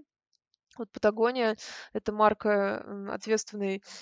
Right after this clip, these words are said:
э, ответственного бренда одежды, которая, кстати, недавно появилась и в России. Ее можно купить через Ламода. А, вот, э, в Ламода работает, э, прекрасный эксперт в области устойчивого развития, которая, присоединившись только к этой команде, сделала все возможное, чтобы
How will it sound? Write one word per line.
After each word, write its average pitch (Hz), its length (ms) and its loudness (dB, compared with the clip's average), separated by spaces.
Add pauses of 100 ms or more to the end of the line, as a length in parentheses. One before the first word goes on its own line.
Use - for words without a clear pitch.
(120)
э, - 80 -4
ответственного 226 560 0
бренда 214 320 2
одежды, 233 420 0
которая, 220 360 -2
кстати, 214 420 -4
недавно 208 920 2
появилась 208 480 -4
и 196 40 -12
в 196 40 -2
России. 208 360 -4
Ее 214 160 -4
можно 208 280 -10
купить 202 320 -12
через 208 240 -8
Ламода. 202 500 -6 (520)
А, 208 220 -8
вот, 196 220 -10 (160)
э, 214 120 -8
в 196 100 -10
Ламода 208 540 -2
работает, 196 520 -4 (280)
э, 220 540 -16 (100)
прекрасный 214 480 -2
эксперт 208 420 -4
в 214 40 -4
области 196 300 -6
устойчивого 202 480 -10
развития, 233 380 -6
которая, 208 460 -4 (500)
присоединившись 226 720 -4
только 202 260 -6
к - 80 -4
этой 202 160 -2
команде, 226 440 -4
сделала 214 320 -2
все 214 160 -8
возможное, 214 460 -8
чтобы 202 640 -6